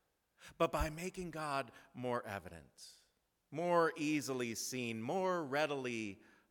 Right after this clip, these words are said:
apparent, by keeping ourselves closer to Jesus and allowing our souls to be overwhelmed by the light that he brings, so that there is no more room within us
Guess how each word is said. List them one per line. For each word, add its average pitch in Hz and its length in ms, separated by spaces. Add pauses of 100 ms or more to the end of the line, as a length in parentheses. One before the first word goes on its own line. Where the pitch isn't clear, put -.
apparent, - 800 (1040)
by 104 100
keeping 139 460
ourselves 104 400
closer 127 720 (300)
to 113 100
Jesus 104 580
and 110 120
allowing 131 480
our 113 120
souls 143 460
to 120 60
be 120 180
overwhelmed 131 760
by 117 200
the 120 100
light 131 480
that 117 180
he 107 160
brings, 90 560 (720)
so 127 200
that 113 180
there 127 240
is 107 240
no 123 280
more 117 260
room 95 320
within 87 320
us - 480